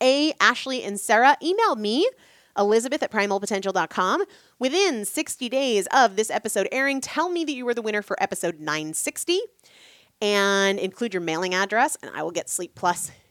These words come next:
out to you. Don't forget that those three ways to win I mentioned at the top of the show.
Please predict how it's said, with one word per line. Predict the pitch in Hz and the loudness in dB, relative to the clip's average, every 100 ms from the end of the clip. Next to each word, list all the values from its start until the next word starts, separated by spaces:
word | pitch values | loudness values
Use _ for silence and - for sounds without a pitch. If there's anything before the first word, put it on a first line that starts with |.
| _ - | _ -2
out | 190 - | -2 -2
to | 196 | -4
you. | 226 | -2
Don't | 254 254 | 0 -2
forget | 302 294 294 | 0 0 0
that | 269 | -4
those | 285 269 | -6 -6
three | - 277 285 | -6 -6 -2
ways | 269 269 - | -2 -2 -4
to | 262 | -4
win | 262 262 | -2 -2
I | 240 | -2
mentioned | 247 240 247 | -4 -6 -12
at | 208 | -4
the | |
top | 247 247 | 2 2
of | 226 | 0
the | - | -6
show. | 285 269 269 | 4 8 8